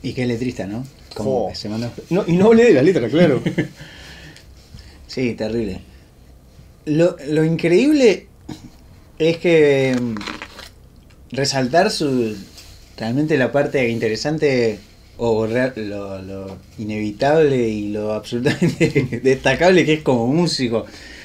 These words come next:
Speaker 1: Como, primero como bajista, después cuando deja el bajo y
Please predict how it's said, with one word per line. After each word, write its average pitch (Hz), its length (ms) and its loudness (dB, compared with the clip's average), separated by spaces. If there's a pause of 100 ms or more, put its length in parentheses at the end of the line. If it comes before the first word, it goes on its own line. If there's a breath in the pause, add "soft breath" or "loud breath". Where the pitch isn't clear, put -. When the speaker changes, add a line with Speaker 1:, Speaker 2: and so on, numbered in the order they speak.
(600 loud breath)
Speaker 1:
Como, 143 580 2 (1080 soft breath)
primero 165 320 2
como 143 160 2
bajista, 165 340 0
después 156 200 2
cuando 143 380 2
deja 139 360 0
el 123 120 2
bajo 143 460 0
y 113 320 -4